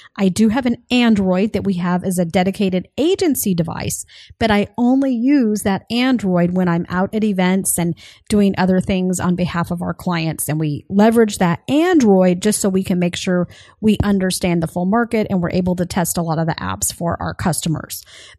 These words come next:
But unless I know you, I can guarantee you a hundred percent that I am not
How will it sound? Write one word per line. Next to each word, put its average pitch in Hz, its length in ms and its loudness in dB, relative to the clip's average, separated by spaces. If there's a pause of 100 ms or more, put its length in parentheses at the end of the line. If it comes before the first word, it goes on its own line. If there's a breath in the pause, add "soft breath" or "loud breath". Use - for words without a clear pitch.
But 220 160 2
unless 220 580 2
I 214 160 4
know 185 360 6
you, 254 520 2
I 190 140 2
can 190 240 0
guarantee 226 640 0
you 156 340 0 (100)
a 185 60 0
hundred 185 400 -2
percent - 560 -4 (500 soft breath)
that 180 360 2
I 190 160 0
am 208 340 4
not 160 400 0